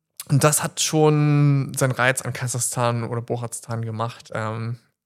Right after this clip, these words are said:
es ist schon empfehlenswert, das zu besuchen, weil's ja einerseits natürlich abseits der Karte ist. Man hat jetzt noch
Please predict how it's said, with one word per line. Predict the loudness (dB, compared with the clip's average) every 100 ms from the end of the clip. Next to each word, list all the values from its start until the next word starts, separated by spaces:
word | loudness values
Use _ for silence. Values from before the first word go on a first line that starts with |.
| _
es | -12 -6
ist | -4 -4
schon | -2 0 -2 -4
empfehlenswert, | -8 -2 -2 -2 -4 -4 -4 -4
das | -8 -8
zu | -8 -10
besuchen, | -8 -6 -4 -4 -4 -4 -2 -4
weil's | -6 -4 -4 -4 -6 -10 -12 _ _ _ _ 0
ja | 2
einerseits | 4 2 -2
natürlich | -6 -6 -6
abseits | -6 -6 -8 -10
der |
Karte | -4 2 2 2
ist. | -2 -2 -4 -6
Man | -6
hat | -6 -6
jetzt | -4
noch | -6 -8